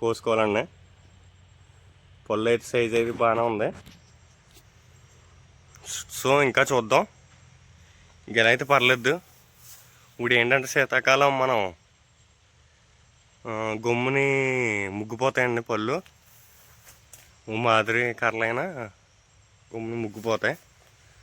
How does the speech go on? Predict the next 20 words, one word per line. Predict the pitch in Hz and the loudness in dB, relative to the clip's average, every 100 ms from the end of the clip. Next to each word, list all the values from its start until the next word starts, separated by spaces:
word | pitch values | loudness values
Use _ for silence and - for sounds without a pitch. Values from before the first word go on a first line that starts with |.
| - - - - - - 107 | -20 -20 -20 -20 -20 -14 0
ఇది | 131 | 2
ఒక | - | 2
కర్ర | 120 117 | 2 4
వేసుకోండి. | 131 - 117 117 | 4 2 2 2
ఇప్పుడు | 185 - - - 113 117 | 2 -4 -16 -4 0 2
మనం | 117 117 117 | 4 6 6
ఆరు | 117 | 6
కర్రలు | 110 98 113 | 4 2 2
కొయ్యాలి | 131 117 110 160 - - - - - - - 113 | 4 4 4 0 -4 -20 -20 -20 -20 -20 -4 -2
బండికి. | 110 104 151 - - - - - - - - - - - - - - - - | 0 0 -2 -2 -18 -20 -20 -20 -20 -20 -20 -20 -20 -20 -20 -20 -20 -4 0
ఆరు | 110 117 135 170 | 2 4 2 4
కానీ | 160 165 | 4 6
చిన్న | 190 185 180 151 | 2 0 -2 -2
ముక్కలు | 131 - 143 | -4 -2 0
ఏమైనా | 147 147 | 2 0
ఉంటే | 143 170 147 | -2 0 2
ఏడు | 131 | 2
కోసుకోవచ్చండి, | 139 139 - 135 135 147 | 2 0 0 -2 -4 0
పైన | 143 120 127 | 0 2 -2
పెట్టుకోవచ్చు. | 113 113 - | -4 -6 -4